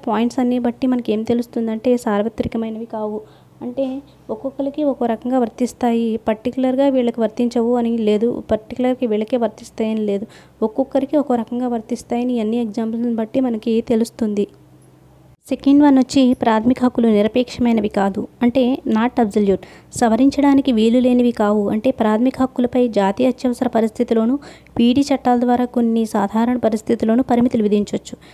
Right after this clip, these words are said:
ప్రాథమిక హక్కులపై పరిమితులు విధించవచ్చు. ఏ ఏ సందర్భాల్లో? ప్రాథమిక హక్కులపై జాతీయ అత్యవసర పరిస్థితిలోనూ పీడీ చట్టాల ద్వారా సాధారణ పరిస్థితిలోనూ పరిమితులు విధించవచ్చు.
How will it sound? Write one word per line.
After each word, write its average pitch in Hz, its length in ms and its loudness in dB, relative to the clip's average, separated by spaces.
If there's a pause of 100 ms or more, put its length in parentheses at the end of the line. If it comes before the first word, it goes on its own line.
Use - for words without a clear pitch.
(460)
ప్రాథమిక 233 400 2
హక్కులపై 277 600 0 (340)
పరిమితులు 254 320 2
విధించవచ్చు. 202 520 -4 (120)
ఏ 262 260 4
ఏ 285 40 2
సందర్భాల్లో? 240 680 0 (400)
ప్రాథమిక 220 420 0
హక్కులపై 240 420 -2
జాతీయ 214 380 -2
అత్యవసర 247 480 -4
పరిస్థితిలోనూ 226 640 -2 (360)
పీడీ 247 280 2 (100)
చట్టాల 254 280 0
ద్వారా 247 200 0
సాధారణ 233 520 -2
పరిస్థితిలోనూ 226 640 -2
పరిమితులు 233 440 -2
విధించవచ్చు. 208 580 -6